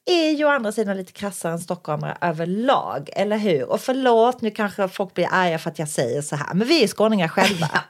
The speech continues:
Speaker 1: så att det måste vara
Speaker 2: absolut.
Speaker 1: okej.
Speaker 2: Och vi älskar ju Skåne, och jag
Speaker 1: Ja.
Speaker 2: älskar den där krassheten. Det är lite som, ja, men det känns hemma och det är lite mer danskt än här uppe i Stockholm.
Speaker 1: Mycket mer danskt.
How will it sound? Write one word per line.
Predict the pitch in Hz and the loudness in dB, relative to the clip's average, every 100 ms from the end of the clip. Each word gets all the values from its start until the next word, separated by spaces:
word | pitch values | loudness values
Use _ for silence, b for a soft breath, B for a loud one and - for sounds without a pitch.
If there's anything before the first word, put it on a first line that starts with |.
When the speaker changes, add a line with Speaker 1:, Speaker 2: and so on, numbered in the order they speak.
| - | -6
Speaker 1:
så | - | -4
att | 240 | 0
det | 285 | 2
måste | 226 240 254 | 2 4 4
vara | 220 | 2
Speaker 2:
absolut. | 180 208 175 247 - | 4 6 6 4 2
Speaker 1:
okej. | 254 - 277 | -4 -2 0
Speaker 2:
Och | 220 | 2
vi | 233 190 | 2 2
älskar | 226 240 269 - - 160 | 2 2 -2 -8 -4 -2
ju | 156 | -2
Skåne, | 156 - 170 156 - | -4 -2 0 0 0
och | - | 0
jag | 226 233 | 4 4
Speaker 1:
Ja. | 277 285 | 6 6
Speaker 2:
älskar | 285 180 165 180 | 4 2 0 -2
den | 262 | 0
där | 403 - | -2 -2
krassheten. | - 214 - - 151 - 202 | -2 -2 -2 -4 -4 -4 -2
Det | |
är | 311 | 0
lite | 370 381 349 | 0 0 0
som, | - 226 220 B B B B B | 0 -2 -4 B B B B B
ja, | 349 | -4
men | 403 392 381 | 0 2 2
det | |
känns | 370 370 320 | 2 0 0
hemma | 294 349 330 208 180 190 196 | 0 0 0 2 4 4 4
och | 202 | 2
det | 214 | 2
är | 220 214 208 | 2 2 2
lite | 220 247 262 | 0 -4 -2
mer | 254 | 0
danskt | 208 196 247 165 151 160 - - | 0 0 0 0 -4 -6 -12 -8
än | 185 | -4
här | 202 175 175 | -2 -2 -4
uppe | 165 | -6
i | 160 | -10
Stockholm. | - - - - 165 | -10 -14 -14 -14 -6
Speaker 1:
Mycket | 359 - 302 | -6 -4 -6
mer | 330 294 | -4 -2
danskt. | 214 - - - - | -2 -6 -8 -16 -16